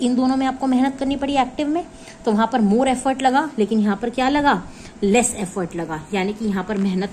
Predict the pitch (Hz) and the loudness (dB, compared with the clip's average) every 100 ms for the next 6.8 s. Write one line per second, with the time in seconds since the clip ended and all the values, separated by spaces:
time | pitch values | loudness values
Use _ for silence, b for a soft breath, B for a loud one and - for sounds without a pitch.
0 | - 180 - - 370 B B - - 202 | -10 -14 -8 0 0 B B -14 -2 0
1 | 190 180 170 175 285 403 B - 208 165 | 0 0 2 4 6 4 B -4 0 0
2 | 151 - 202 233 262 233 233 247 262 240 | -2 -4 -4 -2 2 2 0 -4 0 0
3 | 262 269 214 214 208 277 - B B B | 0 2 4 2 2 0 0 B B B
4 | B - - - - - - - - 233 | B -20 -20 -20 -20 -20 -20 -12 -2 0
5 | 208 - 247 233 277 220 208 - 190 190 | 0 0 0 0 0 2 2 2 2 4
6 | 202 214 - 226 190 175 151 151 | 4 2 0 0 2 0 -2 -6